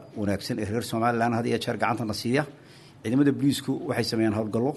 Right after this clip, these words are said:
howlgalladaas oo ah kuwa ammaanka lagu xoojinayo. Dad baa lagu soo qabqabtay, dadkaana waa la baarayaa, baarisana ka hor dhici mayno. Wixii ka soo baxana dib baan ka soo sheegay haddii Alla yidhaahdo.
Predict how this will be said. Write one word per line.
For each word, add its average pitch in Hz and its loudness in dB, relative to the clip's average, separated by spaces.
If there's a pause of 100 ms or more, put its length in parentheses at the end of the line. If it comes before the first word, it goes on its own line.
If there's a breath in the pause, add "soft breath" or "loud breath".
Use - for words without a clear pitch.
(280)
howlgalladaas 123 2
oo 120 2
ah 120 2
kuwa 131 2
ammaanka 123 4
lagu 117 -4
xoojinayo. 127 0 (580 loud breath)
Dad 120 2
baa 113 4
lagu 113 0
soo 117 0
qabqabtay, 104 -2 (460 loud breath)
dadkaana 123 0
waa 113 6
la 107 2
baarayaa, 123 4 (100)
baarisana 117 0
ka - -2
hor 120 2
dhici 107 0
mayno. 120 2 (480 loud breath)
Wixii 135 0
ka 139 0
soo 135 2
baxana 117 0
dib 113 -4
baan 110 2
ka - -8
soo 123 -4
sheegay 107 -2
haddii 113 0
Alla 117 2
yidhaahdo. 117 0